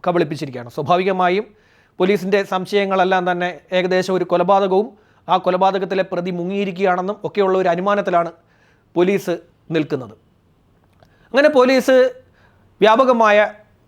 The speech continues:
അന്വേഷണം ഈ സനീഷിന് വേണ്ടി നടത്തി. സനീഷിന് വേണ്ടി നടത്തുന്ന ഈ അന്വേഷണം, തെരച്ചിൽ നടക്കുന്നതിനിടെ കൊല്ലത്തെ കോളേജ് ജംഗ്ഷന് സമീപം റെയിൽവേ ട്രാക്കിൻ്റെ അടുത്ത് നിന്ന് ഒരു വിവരം പോലീസ് ഉദ്യോഗസ്ഥർക്ക് ലഭിച്ചു.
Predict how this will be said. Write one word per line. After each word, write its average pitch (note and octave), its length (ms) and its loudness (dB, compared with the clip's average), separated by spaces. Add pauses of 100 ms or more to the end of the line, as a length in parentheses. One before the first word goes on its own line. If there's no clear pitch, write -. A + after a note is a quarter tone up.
(320)
അന്വേഷണം G#3 400 0 (500)
ഈ G3 120 -2
സനീഷിന് G3+ 460 -2
വേണ്ടി E3 260 -2 (260)
നടത്തി. A#2 260 -16 (800)
സനീഷിന് F#3 300 0
വേണ്ടി G3+ 260 2 (340)
നടത്തുന്ന G3 500 0 (140)
ഈ - 20 -6 (180)
അന്വേഷണം, F#3+ 420 -2
തെരച്ചിൽ F#3+ 340 0
നടക്കുന്നതിനിടെ F#3 760 -2 (1040)
കൊല്ലത്തെ A#3 440 2 (1040)
കോളേജ് A3 340 4
ജംഗ്ഷന് A3 340 -2
സമീപം F3+ 460 -2 (280)
റെയിൽവേ A3+ 340 2
ട്രാക്കിൻ്റെ G3+ 460 0
അടുത്ത് E3 260 -2
നിന്ന് D3 160 -8 (380)
ഒരു F3 140 0
വിവരം E3+ 300 2 (240)
പോലീസ് D#3+ 260 -2
ഉദ്യോഗസ്ഥർക്ക് C#3+ 460 -2
ലഭിച്ചു. A2 220 -16